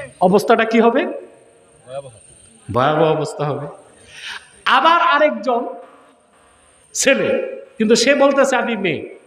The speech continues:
"আমি কি?" তো ট্রান্সজেন্ডার বলতেছে, "হ্যাঁ, তাকে মেয়েই মানতে হবে।" সে যেহেতু বলছে, তাকে কি মানতে হবে? তো বিশ্ববিদ্যালয়ে ভর্তি হলে ক্যাম্পাস কোনটা পাবে? হল, হল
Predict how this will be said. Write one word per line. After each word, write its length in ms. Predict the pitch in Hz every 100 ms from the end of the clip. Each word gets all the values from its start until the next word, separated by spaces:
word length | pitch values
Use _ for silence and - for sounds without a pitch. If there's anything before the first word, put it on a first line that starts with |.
| -
"আমি 180 | 190 208
কি?" 200 | 190 202 - _ 196 240 240 254 214 - -
তো 60 | 175
ট্রান্সজেন্ডার 680 | - 240 254 247 262 262 262
বলতেছে, 420 | 254 254 269 277
"হ্যাঁ, 180 | 220 226
তাকে 200 | 226 226
মেয়েই 220 | 226 247
মানতে 280 | 226 196 196
হবে।" 180 | 180 165
সে 160 | 254
যেহেতু 340 | 247 277 247 302
বলছে, 360 | 311 - 403
তাকে 320 | - - 240
কি 100 | 254
মানতে 260 | 294 330 320
হবে? 240 | 302 208 139 - - 131 - - - - _ _ _ -
তো 60 |
বিশ্ববিদ্যালয়ে 680 | 160 - 220 220 196 214 208
ভর্তি 340 | 170 202 -
হলে 540 | 202 214 175 - - - _ _ _ _ _ _ _ _ _ _
ক্যাম্পাস 400 | 190 185 185 196
কোনটা 240 | 202 190 196
পাবে? 500 | 180 151 110 - - 156
হল, 160 | 185
হল 280 | 240 151 196